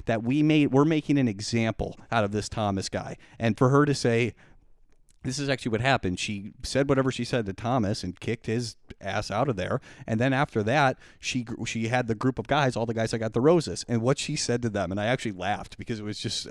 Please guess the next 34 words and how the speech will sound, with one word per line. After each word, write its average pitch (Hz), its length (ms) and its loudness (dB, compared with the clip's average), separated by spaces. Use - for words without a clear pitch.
she - 160 0
said, 117 260 0
"I 110 120 0
literally 131 680 -2
cannot 101 440 -6
emphasize 120 720 -4
to - 120 -14
you 104 200 -4
guys 104 360 -4
enough 90 460 -10
how 104 220 -4
important 110 640 -4
being 107 260 -4
here 110 260 -6
for 104 140 -8
the 101 100 -6
right 101 240 -6
reasons 107 380 -2
is," 95 420 -2
is 147 140 2
what, 143 200 4
is 135 140 0
what, 131 180 2
is 135 140 4
what 123 160 2
she 113 160 -2
said. - 320 -2
And 135 360 2
I 131 140 0
get 123 300 -2
the 156 100 4
right 113 260 4
reasons. 107 440 -2
Is, 147 180 2